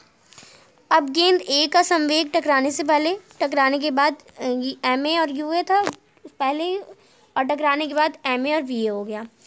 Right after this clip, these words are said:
गेंद बी का संवेग टकराने से पहले एमबी यूबी था और टकराने के बाद एमबी वीबी हो गया।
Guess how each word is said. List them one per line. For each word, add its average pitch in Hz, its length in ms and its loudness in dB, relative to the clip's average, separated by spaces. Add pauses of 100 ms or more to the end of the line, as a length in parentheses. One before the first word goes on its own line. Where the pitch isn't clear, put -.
(240)
गेंद 311 240 0
बी 320 180 -2
का 359 140 2
संवेग 320 400 -2
टकराने 277 460 0
से 339 140 -6
पहले 302 380 -2 (300)
एमबी 269 360 -4
यूबी 302 320 -6
था 349 180 0
और 359 100 -2 (420)
टकराने 269 380 0
के 269 60 -6
बाद 294 300 -2
एमबी 262 300 -2
वीबी 226 300 -6
हो 208 140 -2
गया। 202 200 -6